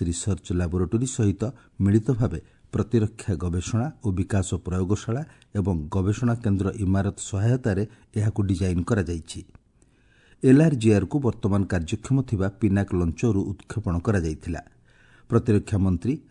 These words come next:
ରାଜନାଥ ସିଂ ଡିଆର୍ଡିଓକୁ ଏହି ସଫଳତା ପାଇଁ ଅଭିନନ୍ଦନ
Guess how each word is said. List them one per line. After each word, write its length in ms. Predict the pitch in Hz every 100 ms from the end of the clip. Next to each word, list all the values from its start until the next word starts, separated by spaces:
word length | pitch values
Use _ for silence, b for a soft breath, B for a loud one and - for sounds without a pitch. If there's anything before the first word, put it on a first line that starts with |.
| 90
ରାଜନାଥ 380 | 98 90 139 143
ସିଂ 200 | 90 78 b b 92
ଡିଆର୍ଡିଓକୁ 600 | 107 107 95 92 90 - 117
ଏହି 120 | 104
ସଫଳତା 420 | - - 110 107 127
ପାଇଁ 160 | 90 82 - -
ଅଭିନନ୍ଦନ 460 | 98 110 104 85